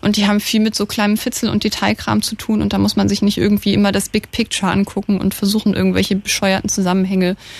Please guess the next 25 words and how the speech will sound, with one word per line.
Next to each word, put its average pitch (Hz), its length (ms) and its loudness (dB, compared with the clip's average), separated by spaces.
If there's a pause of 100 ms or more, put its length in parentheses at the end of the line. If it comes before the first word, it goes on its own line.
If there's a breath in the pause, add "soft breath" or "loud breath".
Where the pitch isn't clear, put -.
(420 loud breath)
aus - 200 0
einem 190 300 0
Riesenwimmelbild 190 1040 0
rauszufinden, 196 680 0
sondern 185 280 2
dass 190 140 -2
man 190 140 2
sich 202 140 -2
halt 202 160 0
wirklich 202 240 0
mit 190 100 0
den 196 140 4
Details 196 420 0
beschäftigt. 220 640 -4
Und 185 40 0
das 185 160 -2
ist, - 160 -4
äh, - 200 -6 (120)
ins-, - 160 0 (220)
insbesondere 196 520 2
bei 185 120 0
Programmiersprachen, 190 960 0
glaube 180 240 0
ich, - 180 -2
einfach 185 220 -2